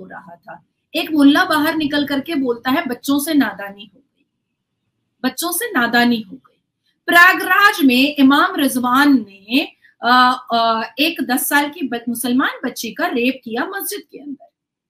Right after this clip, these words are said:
क्योंकि वो दीनी तालीम लेने के लिए जाती थी। क्या कोई निकला कि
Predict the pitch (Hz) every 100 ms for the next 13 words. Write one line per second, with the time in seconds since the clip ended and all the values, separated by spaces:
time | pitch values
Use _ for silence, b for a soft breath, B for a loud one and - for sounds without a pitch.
0 | _ _ - 269 311 285 349 247 269 285
1 | 311 214 254 302 269 220 226 240 262 330
2 | 226 196 190 190 320 - _ _ _ _
3 | _ - 311 - - 262 294 359 330 294
4 | 330 349 220 - - - 277 269